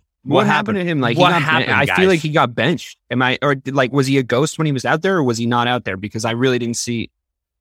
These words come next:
Speaker 1: Game six, he was barely out there.
Speaker 2: Game seven of the Eastern Conference Finals was the first time I noticed it in that stretch where Miami was taken over at the end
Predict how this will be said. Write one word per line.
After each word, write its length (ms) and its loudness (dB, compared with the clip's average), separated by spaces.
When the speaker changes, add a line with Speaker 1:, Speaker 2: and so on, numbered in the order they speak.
Speaker 1:
Game 160 4
six, 300 0
he 80 -2
was 140 -4
barely 340 0
out 200 -6
there. 220 -16
Speaker 2:
Game 200 -2
seven 400 -6
of 340 -4
the 100 -6
Eastern 300 -8
Conference 340 -4
Finals 380 -4
was 120 -10
the 120 -10
first 280 -6
time 220 -2
I 100 -2
noticed 380 -4
it 200 -2
in 120 -2
that 160 -2
stretch 340 -4
where 120 -2
Miami 520 0
was 180 -2
taken 340 -2
over 360 2
at 180 0
the 160 -2
end 320 0